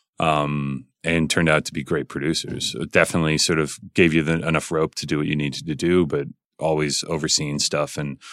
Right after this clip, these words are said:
stepping in, whether or not if it's a line here or sort of tweaking some things here in the script or, or just, uh, helping out. Um,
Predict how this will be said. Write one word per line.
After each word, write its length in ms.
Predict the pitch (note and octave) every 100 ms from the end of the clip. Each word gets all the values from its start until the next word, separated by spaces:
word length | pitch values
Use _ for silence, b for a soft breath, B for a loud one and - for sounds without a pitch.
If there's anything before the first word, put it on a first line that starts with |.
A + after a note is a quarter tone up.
| B -
stepping 460 | - - F#2+ F2+
in, 160 | E2 D#2
whether 200 | D#2 D#2
or 40 |
not 240 | D2+ D2 D2
if 100 | D#2
it's 200 | D#2 -
a 60 | D2+
line 340 | D2+ D2+ D2+
here 460 | D#2 D#2+ D#2+ D2+ C#2+
or 60 |
sort 220 | - E2
of 180 | D2 - - -
tweaking 380 | - F2 F2
some 160 | - D#2
things 300 | D#2+ D2+ D2
here 120 | D2+
in 80 | C#2+
the 60 | C2+
script 460 | - A2+ G#2 -
or, 260 | D2+ C#2+ C2+ B B B B -
or 160 | D#2+
just, 320 | D2 D#2+ - F2
uh, 400 | D#2+ D2+ D2+ D2 -
helping 340 | E2+ D#2 D2
out. 240 | D2 D2 - -
Um, 640 | D2 C#2+ C#2+ C#2 C#2 C2+